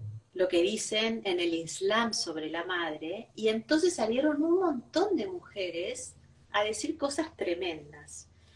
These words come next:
Entonces yo le dije, le, le, ¿le preguntaste a una mamá musulmana cómo es? O sea, porque se que, dejaron, ¿no? Desacreditaron lo que el Islam dice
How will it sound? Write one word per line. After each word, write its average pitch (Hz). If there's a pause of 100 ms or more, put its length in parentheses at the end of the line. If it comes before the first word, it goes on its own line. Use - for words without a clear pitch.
(160)
Entonces 370
yo 339
le 285
dije, -
le, 220 (360)
le, 202
¿le 220
preguntaste 285 (180)
a 190
una 208
mamá 175
musulmana 180
cómo 156
es? 175 (880)
O -
sea, 214
porque 233
se 254
que, 240 (180)
dejaron, 226
¿no? 240 (300)
Desacreditaron 254
lo 185
que 180
el 180
Islam 262
dice 302